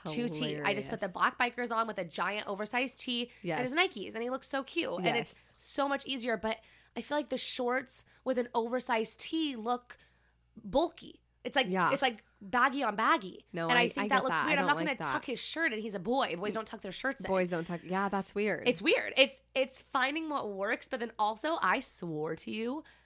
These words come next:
Speaker 1: that my son wouldn't wear tank tops. Do you remember that?
Speaker 2: Yes.
Speaker 1: When I was pregnant, people kept buying me tank tops. I'm like, "He will never wear tank tops."
Speaker 2: I hate tank tops.
Speaker 1: Okay, but now I love them.
Speaker 2: No, they, like, some of them are cute.
Speaker 1: Some of them. Not, like, muscle tanks, but, like,
Speaker 2: No.
Speaker 1: the little, like, bubble rompers from, like, Spearmint.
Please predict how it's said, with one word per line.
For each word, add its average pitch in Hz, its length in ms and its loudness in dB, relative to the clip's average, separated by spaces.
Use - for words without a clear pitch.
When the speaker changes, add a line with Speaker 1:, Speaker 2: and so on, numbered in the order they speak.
Speaker 1:
that 202 120 2
my 185 120 0
son 175 300 -4
wouldn't 170 200 -8
wear 160 120 -4
tank - 220 -14
tops. - 460 -12
Do - 100 -4
you 185 40 -2
remember 165 180 -4
that? 190 220 2
Speaker 2:
Yes. 214 540 -2
Speaker 1:
When 208 140 -2
I 190 40 2
was 208 120 0
pregnant, 185 400 -4
people 196 260 -8
kept 190 220 -8
buying 180 240 -2
me 175 80 -4
tank 170 220 -10
tops. - 180 -12
I'm 165 60 -10
like, 156 180 -10
"He - 240 -8
will 254 200 -8
never 151 680 -10
wear 156 140 -10
tank 139 220 -16
tops." - 180 -8
Speaker 2:
I 180 100 -2
hate 180 300 -8
tank 165 220 -6
tops. - 280 -10
Speaker 1:
Okay, 294 100 0
but 240 140 2
now 185 140 2
I 185 80 2
love 214 240 2
them. 269 360 0
Speaker 2:
No, 214 180 2
they, 226 100 0
like, 220 240 -6
some 254 240 4
of 294 160 6
them 302 300 6
are 214 160 2
cute. - 260 -8
Speaker 1:
Some 302 160 -4
of 247 80 2
them. 214 140 -2
Not, 254 160 6
like, 294 200 2
muscle 196 300 -4
tanks, 262 400 -6
but, 262 160 0
like, 240 140 8
Speaker 2:
No. 156 420 4
Speaker 1:
the 254 80 8
little, 254 260 4
like, 208 280 -2
bubble 208 320 2
rompers 240 440 0
from, 226 140 -6
like, 190 160 -4
Spearmint. 233 640 -2